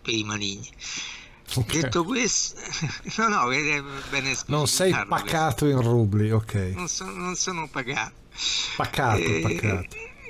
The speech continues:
Speaker 1: eh, comunque, insomma, in Donbass, eh, dal punto di vista del fronte, eh, io, mm, ho visto che a Ugledar sta accadendo qualcosa, c'è un tentativo di accerchiamento di questa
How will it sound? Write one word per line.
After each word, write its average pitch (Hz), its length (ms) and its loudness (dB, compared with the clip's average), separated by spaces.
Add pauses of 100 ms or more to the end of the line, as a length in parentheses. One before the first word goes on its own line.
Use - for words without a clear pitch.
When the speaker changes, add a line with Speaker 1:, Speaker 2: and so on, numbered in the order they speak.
(880)
Speaker 1:
eh, - 300 0
comunque, 208 340 0
insomma, 143 1300 2
in 156 140 -4
Donbass, 214 560 0
eh, 123 800 -2
dal 131 140 -4
punto 151 280 -10
di 147 100 -2
vista 147 240 -2
del 131 140 -4
fronte, 175 720 -2 (440)
eh, 110 840 -2
io, 117 640 0
mm, 110 420 -8
ho 117 60 -6
visto 123 360 0
che 117 220 0
a 110 420 2
Ugledar 117 840 -2
sta - 240 -4
accadendo 110 560 -8
qualcosa, 107 580 -8
c'è 127 160 -2
un 107 160 -6
tentativo 110 460 -4
di 107 60 -6
accerchiamento 107 680 -2
di 107 100 -6
questa 104 300 -2